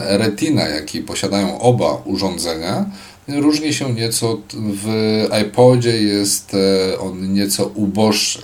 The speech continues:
Brakuje w iPodzie Touch jednej technologii, która funkcjonuje w iPhone'ie. Co do niemożności wykonywania połączeń, to oczywiście jest to poniekąd nieprawda. Z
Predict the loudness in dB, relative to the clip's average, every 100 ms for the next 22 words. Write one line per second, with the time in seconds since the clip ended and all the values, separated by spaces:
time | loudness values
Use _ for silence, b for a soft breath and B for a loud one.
0 | -14 -2 2 4 4 2 2 -2 0 0
1 | 0 0 0 2 4 4 2 -6 -4 2
2 | 2 2 -2 2 2 2 -4 -6 -6 -4
3 | -4 -4 -6 -8 -10 -4 0 0 -2 -6
4 | -6 -4 -4 -2 -2 -4 -6 -6 -8 -12
5 | -8 -2 -2 -2 -6 -8 -12 -8 2 4
6 | 4 2 2 4 4 4 0 -2 -2 2
7 | 2 2 -2 -2 -2 0 2 2 2 2
8 | 2 0 -2 -2 -4 -2 0 0 -2 -2
9 | -2 -2 -2 -2 0 0 -2 -6 -8 0
10 | 2 2 0 -4 -4 0 0 0 -2 -4
11 | -4 -4 0 0 0 -4 -4 -6 B B
12 | B -2 0 4 4